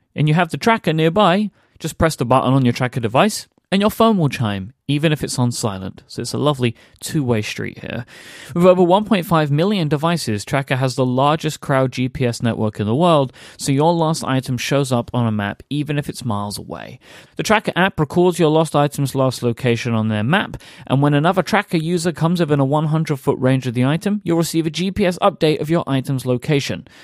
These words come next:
You can now personalize your tracker with a laser engraved message or a custom printed image. The lovely folk at Tracker sent me some amazing Cortex branded tracker devices, and Tracker is enabled by Bluetooth L E, so the battery lasts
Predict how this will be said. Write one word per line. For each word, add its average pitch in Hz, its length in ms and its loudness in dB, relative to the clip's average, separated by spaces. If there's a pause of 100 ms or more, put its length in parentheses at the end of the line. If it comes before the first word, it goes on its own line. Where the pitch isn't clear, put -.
(240)
You 131 80 -4
can 143 160 0
now 135 140 2
personalize 202 720 2
your 180 80 2
tracker 208 400 -2
with 196 120 2
a 135 40 4
laser 156 500 0
engraved 131 400 0
message 131 400 -2
or 120 80 4
a 117 60 2
custom 123 440 -6
printed 117 400 -2
image. 113 320 -4 (280)
The 143 80 0
lovely 143 240 4
folk 135 280 2
at - 120 -6
Tracker 135 320 -2
sent - 240 -2
me 127 80 -6
some 135 180 -4
amazing 131 440 0
Cortex - 580 -6
branded 90 320 -8 (460)
tracker 110 300 -6
devices, 107 600 -2 (240)
and 147 120 2
Tracker 196 300 0
is 175 160 2
enabled 165 500 2
by 131 140 2
Bluetooth 175 720 0
L 160 240 0
E, 123 180 0
so 127 200 -2
the 120 80 0
battery 165 420 -2
lasts 190 540 0